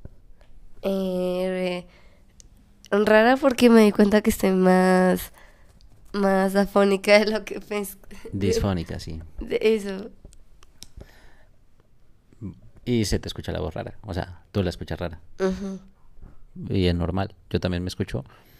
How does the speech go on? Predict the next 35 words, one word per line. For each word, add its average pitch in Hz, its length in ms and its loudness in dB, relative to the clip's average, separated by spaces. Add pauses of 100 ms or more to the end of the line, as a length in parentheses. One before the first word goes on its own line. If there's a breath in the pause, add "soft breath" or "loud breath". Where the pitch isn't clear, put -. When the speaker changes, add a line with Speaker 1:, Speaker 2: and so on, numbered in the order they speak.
(280 soft breath)
Speaker 2:
Digamos, 101 200 0
ahorita, 98 360 -2 (560)
¿qué 120 100 -4
sucede? 110 380 -2
Tenemos 90 340 -6
un 104 100 -6
audífono 101 440 -6
puesto 95 260 -10
uno 95 160 -8
en 92 80 -10
cada 90 200 -8
oreja, 95 340 -6 (680 soft breath)
en 92 100 -12
cada 80 200 -6
oído, 90 320 -2 (800 soft breath)
y 85 680 -4 (100)
pues 87 120 -4
me 90 100 -2
escucho 104 680 -4 (240)
por 98 180 -2
el 87 80 -2
audífono 98 560 -4
y 101 120 -2
me 90 100 -2
escucho - 400 -10
también 80 280 -8
por 85 280 -10 (720)
fuera 92 380 -2
del 85 120 -2
audífono. 85 560 -6
Speaker 1:
O 180 140 -16
sea, - 160 -20
te - 120 -20
escuchas - 480 -18
doble. 180 380 -8